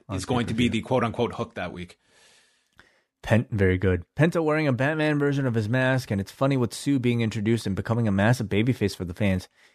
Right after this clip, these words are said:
Speaker 1: It's easy heat with an insult from the heels. The improvements of Ty since joining A E W has been incredible, and now the build for Shida versus Britt begins.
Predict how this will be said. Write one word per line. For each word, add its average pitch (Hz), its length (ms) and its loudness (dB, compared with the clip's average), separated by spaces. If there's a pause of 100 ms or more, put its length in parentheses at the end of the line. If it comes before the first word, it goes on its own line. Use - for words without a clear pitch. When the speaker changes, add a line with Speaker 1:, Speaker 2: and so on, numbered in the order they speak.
(120)
Speaker 1:
It's - 220 -12
easy 180 360 2
heat - 420 -2
with 123 140 2
an 117 100 2
insult 113 300 0
from 95 140 -4
the 92 80 0
heels. 92 360 -2 (340)
The 104 80 0
improvements 143 500 2
of 110 140 -2
Ty 127 400 4
since 113 260 -2
joining 113 260 2
A 104 40 -2
E 107 140 2
W 104 240 0
has 95 140 -4
been 87 120 -6
incredible, 92 540 -2 (260)
and 104 120 -2
now 156 180 4
the 156 80 2
build 131 300 2
for 98 220 0 (140)
Shida 135 440 2
versus 107 340 -2
Britt - 300 -4 (260)
begins. 90 580 -8